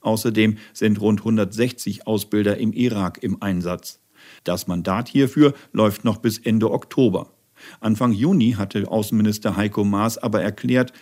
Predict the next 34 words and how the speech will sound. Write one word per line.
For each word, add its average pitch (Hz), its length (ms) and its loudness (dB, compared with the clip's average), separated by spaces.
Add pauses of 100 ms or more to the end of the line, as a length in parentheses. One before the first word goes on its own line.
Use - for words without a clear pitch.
die 113 100 2
Bundesregierung 117 640 2
sei 104 220 0
zu 113 160 -8
einer 107 180 0
Verlängerung 98 580 0
bereit. 101 520 -2 (120)
Dies 113 380 -2 (160)
müsste 135 300 2
in 123 100 2
jedem 107 320 2
Fall 95 220 -2
der 120 100 4
Bundestag 113 640 2
genehmigen. 107 640 2 (100)
Die 101 80 -6
nächste 92 440 -2
reguläre 117 520 2
Sitzungswoche 110 680 0 (180)
ist - 240 -4
aber 104 240 -4
erst 92 300 -4
im 87 120 -4
September. 101 680 -2 (600)
Eine 90 260 -8
Ausweitung 139 580 0
des 95 180 -6
Mandats 95 480 0
um 87 240 -6
Bodentruppen 127 800 2 (140)
oder 104 260 0
gar 98 220 0
ein 92 260 -6
eigenes, 113 500 2